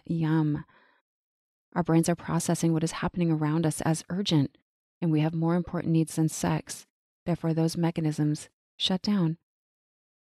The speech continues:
How can we produce and marinate in these chemicals and hormones? I know for a fact I shut down in times of crisis. I'm the type to freeze when I'm in survivor mode or trauma. And as I mentioned last week,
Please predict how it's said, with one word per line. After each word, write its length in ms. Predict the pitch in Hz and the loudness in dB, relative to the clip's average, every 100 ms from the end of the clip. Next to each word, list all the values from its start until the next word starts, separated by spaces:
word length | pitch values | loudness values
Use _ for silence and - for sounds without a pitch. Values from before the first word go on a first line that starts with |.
| _ _ | _ _
How 160 | - 247 | -6 -6
can 240 | 269 311 | 2 4
we 80 | 240 | 4
produce 480 | 208 220 202 214 - | 2 -4 0 -2 0
and 120 | 208 | 0
marinate 380 | 202 208 180 160 | 2 2 2 2
in 120 | 170 | 2
these 160 | 170 160 | 2 0
chemicals 400 | - 160 151 160 | 0 0 0 -2
and 100 | 165 | -2
hormones? 680 | 180 190 156 156 160 - - - - - _ _ _ _ _ | 0 0 0 0 -4 -8 -14 -20 -20 -20 _ _ _ _ _
I 140 | 196 | 2
know 140 | 214 208 | 2 2
for 120 | 196 | 0
a 40 | |
fact 360 | 180 185 175 - | -2 0 0 -2
I 120 | - 175 | 0 0
shut 260 | - 175 | 0 -2
down 220 | 170 160 | 2 2
in 80 | 160 | 2
times 280 | 160 160 160 | 0 -2 -2
of 80 | - | -4
crisis. 600 | - 156 - 165 - - - _ | -2 -2 0 -4 -4 -12 -16 _
I'm 140 | 165 | 0
the 60 | 165 | 0
type 260 | - 160 - | 0 -4 -4
to 100 | - | -8
freeze 340 | - 190 180 | -2 0 2
when 100 | 165 | 2
I'm 120 | 160 | 2
in 120 | 160 156 | 2 0
survivor 600 | - 156 151 151 151 151 | 0 0 0 2 2 2
mode 300 | 160 160 160 | 2 0 0
or 80 | |
trauma. 480 | 151 - 165 160 160 - - - - - - | -2 -2 0 2 0 -4 -18 -20 -20 -20 -2
And 100 | 190 | 0
as 120 | 185 | 2
I 60 | 196 | 2
mentioned 340 | 196 196 185 | 2 0 2
last 240 | 170 160 | 2 0
week, 320 | 190 175 - | -2 -4 -4